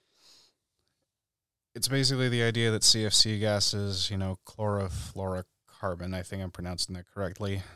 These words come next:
um, they're depleting the ozone layer, 'cause, you know, this was back in the seventies before we had rules about emi-, about emissions for those kinds of gases.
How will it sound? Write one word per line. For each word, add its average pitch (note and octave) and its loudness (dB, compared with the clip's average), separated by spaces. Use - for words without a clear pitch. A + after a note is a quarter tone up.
um, F#2+ -4
they're G#2 -6
depleting G#2+ -2
the G2+ -2
ozone F#2 -2
layer, F#2+ -6
'cause, F#2 -2
you F2+ 0
know, F2+ -2
this F#2+ 0
was G2+ -4
back G2 -2
in F#2+ -6
the F#2+ -2
seventies F#2 2
before F#2+ -4
we F2+ -4
had F2+ -8
rules G#2+ -2
about F2+ -6
emi-, G2 -2
about F2+ -12
emissions F#2+ -4
for E2+ -8
those E2+ 4
kinds E2 -4
of E2 -10
gases. F2 2